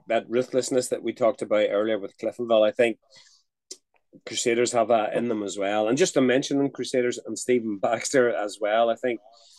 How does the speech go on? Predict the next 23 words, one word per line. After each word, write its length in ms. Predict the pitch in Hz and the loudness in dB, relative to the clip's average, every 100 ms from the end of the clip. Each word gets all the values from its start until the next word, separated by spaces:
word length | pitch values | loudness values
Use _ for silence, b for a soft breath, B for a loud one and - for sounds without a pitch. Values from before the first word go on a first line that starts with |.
| b _ - | b _ -4
it 180 | 110 - - | -4 -4 -8
came 160 | - 120 | -4 0
out 120 | 120 | 0
this 220 | 113 110 | 0 -2
week 140 | 113 110 | -4 -2
that 80 | |
he's 160 | - 107 | -2 0
the, 300 | 110 101 101 | 2 2 0
the 100 | - | -2
longest 520 | 104 110 127 120 - - | 0 4 4 2 -2 -8
serving 580 | - 113 113 110 113 110 | -6 0 0 0 0 0
manager, 520 | 104 110 120 123 107 98 | 0 -2 -2 0 -2 -2
club 240 | 127 117 | -4 -2
manager 380 | 113 113 110 107 | -2 -4 -2 -4
in 60 | |
world 220 | 107 113 120 | 0 -2 0
football 280 | 135 127 | -2 4
or 100 | 139 | 2
something, 240 | 139 139 135 | 2 0 2
Neil. 180 | 127 127 | 2 2
I 40 | |
mean, 120 | 127 | 0
that's, 440 | 139 143 - - | 0 -2 -4 -12